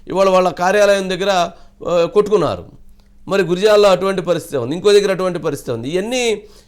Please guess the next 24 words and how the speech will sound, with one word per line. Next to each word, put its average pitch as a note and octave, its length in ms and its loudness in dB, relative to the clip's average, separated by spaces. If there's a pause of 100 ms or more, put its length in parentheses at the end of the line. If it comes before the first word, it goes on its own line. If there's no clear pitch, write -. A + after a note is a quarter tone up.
(100)
ఎక్కడా G#3 320 -2
కూడా G#3+ 180 0
ఫోకస్ G3+ 380 -8
కావట్లేదు. D#3+ 500 -2
ఫోకస్ F3+ 400 -10
కానే-, F#3 480 -4
కా-, E3 320 -4 (440)
కానీయకుండానే F#3+ 800 0
ఒక E3 220 -8 (500)
అద్భుతంగా F#3 540 -2
ఉంది D#3+ 360 -2
అనేటువంటి D#3+ 480 -2
ఒక D3 100 -4
మెసేజ్ D3+ 480 -2
ఇచ్చే F3 180 -6
విధంగా D#3+ 560 -2 (360)
మీడియా E3+ 340 0
ద్వారా E3 260 0
ఒక D#3 160 -4
పెయింట్ E3 240 -4
వేయించేటువంటి D3 540 -4
ప్రయత్నం D3+ 360 -4
జరుగుతున్నారు C3+ 500 -4
ప్రజలకి. C3 560 -6